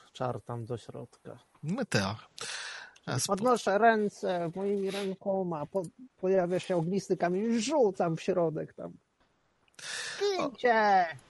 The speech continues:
Speaker 2: Okej, dobra. E, czyli to jest meteor i ja muszę wykonać agi-, test agility.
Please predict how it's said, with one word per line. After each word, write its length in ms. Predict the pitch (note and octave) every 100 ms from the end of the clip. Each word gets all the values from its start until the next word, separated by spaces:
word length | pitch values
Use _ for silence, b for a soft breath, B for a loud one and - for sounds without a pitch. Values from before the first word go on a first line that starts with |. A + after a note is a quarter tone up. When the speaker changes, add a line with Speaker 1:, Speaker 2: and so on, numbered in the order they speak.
| _ _ _ _ _ - _ _ _ - B B B -
Speaker 2:
Okej, 420 | G#3 - C3 A2 G#2+
dobra. 360 | B2 A2+ F2+ D#2 - - b b b b b b b -
E, 680 | D3 C#3 C3+ C3 C3 B2+ B2
czyli 360 | - C3+ B2+ A2+
to 180 | - A2
jest 800 | G#2+ G#2 - - - - - -
meteor 680 | C3 A#2 G#2+ A#2 A#2+ F3+ C4+ D4 B B B B _ -
i 300 | B2 B2 A#2
ja 200 | C#3+ G#3+
muszę 380 | G3 F3 -
wykonać 1120 | B2+ B2 B2 - D3 C#3 C3+ C3 C3+ - - - b b b b b b b b _ _ _ _ _ - - -
agi-, 320 | C3 B2 - A#2
test 300 | C#3 A#2+ -
agility. 680 | C3 A#2+ B2 G#2+ G2 - -